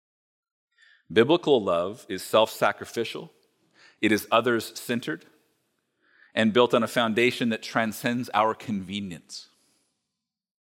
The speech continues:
Biblical love is different. We're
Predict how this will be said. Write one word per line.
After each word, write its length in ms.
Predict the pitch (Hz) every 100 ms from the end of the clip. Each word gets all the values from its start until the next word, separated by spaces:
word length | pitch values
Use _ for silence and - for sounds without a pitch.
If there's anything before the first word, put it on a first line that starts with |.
| _ _ _ -
Biblical 360 | 110 131 143 110
love 200 | 107 87
is 120 | 82
different. 360 | 95 - - _ _ _ _ _ _ _ _ _ _ _ _ _ _ _ _ _ _ -
We're 220 | 107 110